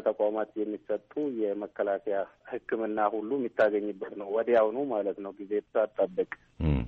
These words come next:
Speaker 2: ም።
Speaker 1: ይሄኛው ተግባራዊ ሆኗል ማለት ነው በሁሉም ተቋማትና ይህንን አጠናክረን ከቀጠልን በተያዘው የሚሌኒየም የልማት ግቦች እስከ መጨረሻው ጊዜ ድረስ ይህንን እናሳካለን የሚል እምነት አለን። በዚህም ላይ ደግሞ ጤና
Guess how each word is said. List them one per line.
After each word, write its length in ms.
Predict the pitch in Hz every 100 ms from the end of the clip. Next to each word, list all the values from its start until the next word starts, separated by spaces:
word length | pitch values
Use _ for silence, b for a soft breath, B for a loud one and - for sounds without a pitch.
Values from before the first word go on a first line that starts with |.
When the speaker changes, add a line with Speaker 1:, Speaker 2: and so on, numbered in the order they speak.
| 65 69 65
Speaker 2:
ም። 160 | - 69 -
Speaker 1:
ይሄኛው 460 | 113 113 113 139 135
ተግባራዊ 480 | 117 117 117 117 120
ሆኗል 320 | 117 107 104
ማለት 340 | 101 101 101 -
ነው 160 | 98 95
በሁሉም 480 | 98 95 120 107 104
ተቋማትና 640 | 98 95 101 104 101 107 120 202 - _
ይህንን 280 | 107 110 110
አጠናክረን 640 | 110 - 117 113 - 113 104
ከቀጠልን 560 | 113 117 - 123 175 -
በተያዘው 580 | 107 - 113 113 107 110
የሚሌኒየም 680 | 110 107 117 113 110 110 104 101 _ -
የልማት 560 | 104 104 104 104 107 107
ግቦች 420 | 107 107 117 151 151 _
እስከ 260 | - _ 113
መጨረሻው 720 | 110 104 107 104 98 110 101 95 -
ጊዜ 160 | 113 101 101
ድረስ 280 | 104 120 123
ይህንን 340 | 107 107 104 98
እናሳካለን 840 | 98 98 92 98 90 - 98 104 107
የሚል 300 | 101 107 117
እምነት 340 | 101 98 95
አለን። 320 | 95 101 135 120
በዚህም 360 | 107 104 107
ላይ 140 | 101 98
ደግሞ 280 | 101 113 131
ጤና 200 | 113 107